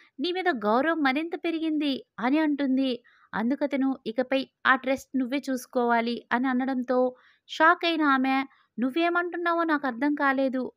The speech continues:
అని అంటే, "నేను ఈ హాస్పిటల్ వదిలి వెళ్ళే టైం దగ్గరలోనే ఉంది.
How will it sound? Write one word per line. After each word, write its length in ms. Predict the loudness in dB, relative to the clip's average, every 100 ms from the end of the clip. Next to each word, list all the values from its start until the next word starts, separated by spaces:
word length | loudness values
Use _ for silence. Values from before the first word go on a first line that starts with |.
| -2
అని 180 | 2 2
అంటే, 300 | 2 2 2 0 -4 _
"నేను 200 | -2 0
ఈ 140 | 0 2
హాస్పిటల్ 580 | 4 2 0 -8 -6 -4
వదిలి 280 | -2 -2
వెళ్ళే 260 | -2 0 0
టైం 240 | 0 0 0 -6 _ _ -6
దగ్గరలోనే 640 | -4 -2 0 0 0 -2
ఉంది. 360 | -2 -4 -2